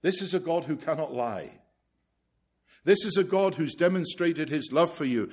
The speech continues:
because he sent his Son in the first place. He's provided the Savior for you. And the very God who has provided that means of salvation is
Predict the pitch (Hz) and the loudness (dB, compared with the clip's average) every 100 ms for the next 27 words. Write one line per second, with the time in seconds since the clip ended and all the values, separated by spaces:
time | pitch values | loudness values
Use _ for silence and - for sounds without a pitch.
0 | - - 156 160 160 - 190 175 170 175 | -6 -2 0 0 -2 -2 -2 2 0 2
1 | 180 170 151 - 151 - - 107 - - | 0 2 -2 0 -2 -2 -8 -10 -10 -18
2 | - _ _ _ _ _ _ - 202 - | -20 _ _ _ _ _ _ -2 0 2
3 | 185 185 185 165 160 165 185 156 131 135 | 4 4 4 2 -2 -4 0 0 0 -6
4 | - 139 123 76 - - _ _ _ _ | -4 -2 -2 -4 -12 -20 _ _ _ _
5 | _ _ _ _ _ _ _ _ - 165 | _ _ _ _ _ _ _ _ 0 2
6 | 175 160 196 202 175 190 170 127 107 156 | 4 4 6 4 4 6 8 6 4 4
7 | 147 151 - 139 143 185 165 139 139 135 | 4 0 -4 -4 0 0 0 -2 -2 -2
8 | 127 226 180 117 - 92 85 107 107 - | -2 -2 -2 -6 -8 -8 -6 -6 -6 -8
9 | 87 65 _ _ _ _ _ _ _ - | -14 -16 _ _ _ _ _ _ _ -6
10 | 127 | -4